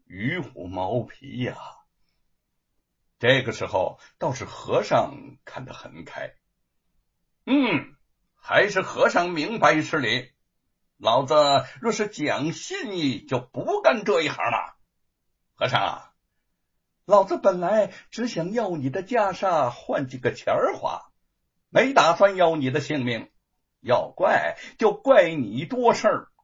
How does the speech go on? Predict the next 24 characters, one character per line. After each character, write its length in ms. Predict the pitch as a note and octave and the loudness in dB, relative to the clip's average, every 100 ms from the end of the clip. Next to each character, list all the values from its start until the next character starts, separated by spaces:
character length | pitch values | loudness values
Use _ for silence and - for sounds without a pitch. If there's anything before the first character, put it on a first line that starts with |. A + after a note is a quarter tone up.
| _ | _
招 160 | A2 C3+ | 0 2
来 160 | C3+ | 0
这 160 | C3+ E3 | 0 -2
么 80 | E3 | -2
一 100 | E3+ | -4
个 140 | F3+ | -6
小 320 | - - F#3 | -6 -2 0
毛 240 | F#3+ B3+ D#4+ | 2 0 0
孩 260 | - - | 0 -2
子 180 | A3+ F#3 - - _ | 2 2 2 -8 _
找 120 | D#3 G#3+ G3 B2 | 6 6 0 -2
我 80 | |
的 100 | C3 | 0
晦 360 | - G4 G4+ D#3+ | 0 2 2 0
气， 280 | - D3+ - _ _ _ _ _ _ | -4 -8 -8 _ _ _ _ _ _
这 400 | C#3 E3 D3 C3+ | 2 4 4 2
就 240 | C#3+ C3+ | 0 -6
别 340 | - A#2+ G3 D#4 | -6 -2 0 6
怪 180 | C#4+ | 6
我 220 | G#3+ E3+ E3 | 8 6 6
心 420 | - G3 G3+ F3 | 2 -4 -2 -2
狠 420 | B2+ - A2 G#2+ | -2 -2 -2 0
了 380 | D3 C#3 - - _ _ - | 2 2 2 -8 _ _ -10
啊！ 580 | F#2+ A2+ D3+ A3+ C4 | -4 -2 2 2 0